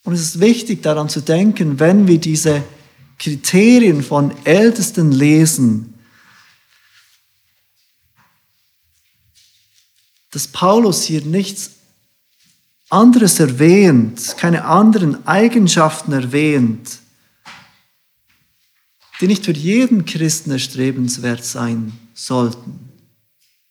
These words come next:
Die Fähigkeit zu lehren ist eine Ausnahme, aber alles andere, all die Charaktereigenschaften, die Paulus hier erwähnt, sind Eigenschaften, denen jeder Christen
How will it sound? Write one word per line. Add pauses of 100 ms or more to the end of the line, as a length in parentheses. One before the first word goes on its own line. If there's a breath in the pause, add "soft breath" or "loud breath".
(720)
Die
Fähigkeit
zu
lehren
ist
eine
Ausnahme, (680 soft breath)
aber
alles
andere,
all
die
Charaktereigenschaften,
die (460 loud breath)
Paulus
hier
erwähnt,
sind
Eigenschaften, (2250)
denen
jeder
Christen